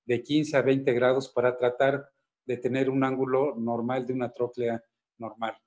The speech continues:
Generalmente hay que resecar de ocho a diez milímetros de profundidad en el corte y moldear manualmente el fragmento osteocartilaginoso para que vuelva a tomar la forma de la tróclea.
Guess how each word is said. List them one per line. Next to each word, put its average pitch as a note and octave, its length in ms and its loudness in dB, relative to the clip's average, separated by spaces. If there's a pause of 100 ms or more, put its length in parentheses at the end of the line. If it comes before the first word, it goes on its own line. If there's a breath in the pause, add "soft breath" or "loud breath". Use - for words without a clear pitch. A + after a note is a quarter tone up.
(680)
Generalmente E3 640 4
hay D#3+ 120 6
que D#3+ 80 2
resecar C3+ 540 0
de C3+ 100 4
ocho C#3+ 360 4
a B2 40 0
diez C3+ 220 -2
milímetros C3 500 -4
de A2+ 100 -2
profundidad A#2+ 520 -6
en C3 140 -4
el A2+ 120 -6
corte C#3 520 0 (400)
y C#3 100 -2
moldear C#3 420 6
manualmente C#3+ 880 2
el A#2 140 -2
fragmento B2+ 520 -2
osteocartilaginoso A#2+ 1000 -4
para G#2 160 -6
que - 140 -12
vuelva B2+ 300 0
a G#2 80 -2
tomar A2+ 360 -6 (460)
la A#2 120 0
forma B2 580 -2 (180)
de A2 80 -8
la G#2+ 180 -4
tróclea. G2+ 400 -8